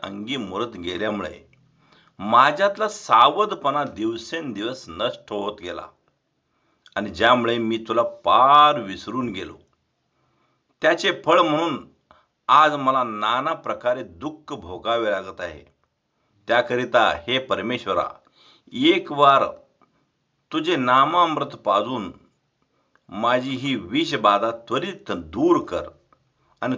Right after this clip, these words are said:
तुझे सतत स्मरण राहील असा मला आशीर्वाद दे." हे उपेंद्रा, तू मला हात, पाय, कान, डोळे इत्यादी अमौलिक देणगी दिलीस,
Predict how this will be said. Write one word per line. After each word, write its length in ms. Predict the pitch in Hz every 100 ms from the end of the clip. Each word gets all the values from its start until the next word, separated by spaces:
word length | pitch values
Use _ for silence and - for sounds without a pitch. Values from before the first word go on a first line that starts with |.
| -
तुझे 280 | 127 127 135
सतत 520 | - 117 117 160 151
स्मरण 580 | 107 - 101 131 147 110
राहील 420 | 90 90 127 98 - _ _ _
असा 180 | 92 139
मला 340 | 117 104 117 - -
आशीर्वाद 640 | - 143 123 101 123 123
दे." 420 | 98 90 69 _ _ _ _ _ _ _ _ _ _ _ _ _ _ _ _
हे 200 | 117 131
उपेंद्रा, 640 | - 107 120 123 113 98 69 - _ _ _ _ _ _ _ _ _ -
तू 60 | 143
मला 220 | 143 139
हात, 640 | 120 127 147 131 104 -
पाय, 520 | - - 123 120 101
कान, 680 | 90 - 107 123 117 101 87
डोळे 440 | 82 107 123 135 120
इत्यादी 800 | 92 85 127 - - 185 175 160 -
अमौलिक 720 | 113 156 180 180 165 170 110
देणगी 360 | 98 117 117 135
दिलीस, 580 | 107 101 131 117 -